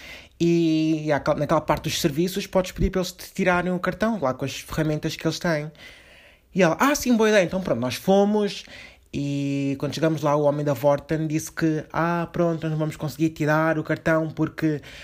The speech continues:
temos medo que, temos medo de partir o, as outras partes da máquina lá por dentro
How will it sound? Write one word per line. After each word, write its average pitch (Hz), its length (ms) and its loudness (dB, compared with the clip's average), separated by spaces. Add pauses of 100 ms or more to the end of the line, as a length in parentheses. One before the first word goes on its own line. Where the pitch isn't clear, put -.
(420)
temos 165 240 0
medo 160 220 0
que, 160 720 -2
temos 175 200 0
medo 175 160 0
de - 40 -18
partir 175 320 0
o, 160 280 2
as 151 120 -2
outras 165 240 -2
partes 160 340 0
da 170 100 0
máquina 156 380 0
lá 151 160 2
por 156 180 -4
dentro 180 720 2